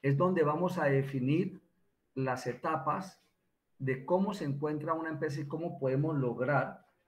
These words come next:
de, de la dependencia del papel a ir poco a poco a la transformación digital. Básicamente son tres factores incide en el factor documental, el factor económico y el factor humano,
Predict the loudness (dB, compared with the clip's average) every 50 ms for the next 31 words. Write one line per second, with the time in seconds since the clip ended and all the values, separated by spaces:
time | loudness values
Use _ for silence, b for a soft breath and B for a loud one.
0 | _ _ _ _ _ _ _ _ _ _ _ _ _ _ _ _ _ _ _ _
1 | _ _ _ _ _ _ _ _ _ _ _ _ _ _ -4 -2 0 2 2 2
2 | 2 0 0 -2 -2 -4 -2 -2 0 0 0 0 0 0 0 0 0 0 0 -2
3 | -2 -2 0 0 0 0 -2 -4 -2 2 2 2 2 2 -2 -8 -16 _ _ _
4 | _ _ _ _ _ _ _ _ _ 0 0 2 0 0 -4 -10 -10 _ 0 0
5 | 0 0 -2 -4 -4 -2 -4 -4 0 2 2 2 2 0 -4 -4 -6 -8 -6 -4
6 | -4 -4 -4 -6 -6 -6 -4 -4 -4 -4 -4 -4 -4 -4 -4 -4 -4 -6 -8 -10
7 | -12 -12 -14 _ _ _ _ _ _ _ _ _ _ _ -2 -2 0 0 -2 -2
8 | 0 0 0 0 0 0 -2 -2 -2 -4 -4 -2 -2 -2 -2 -2 -4 -6 -2 0
9 | 0 2 2 0 0 -4 -12 -18 B B B B _ -6 -6 -4 -2 0 0 0
10 | 2 2 0 -2 -2 -6 -8 -4 -2 -2 -2 -2 -2 -4 -2 -2 -2 -2 -4 -4
11 | -2 -2 -2 -2 -2 -4 -6 -8 -8 -10 -10 -8 -6 -6 -6 -4 -4 -2 -2 -2
12 | -2 -2 -4 -4 -6 -8 -6 -6 -6 -8 -8 -10 -16 -18 -16 _ -18 -16 -10 -6
13 | -2 0 0 0 -2 -4 -10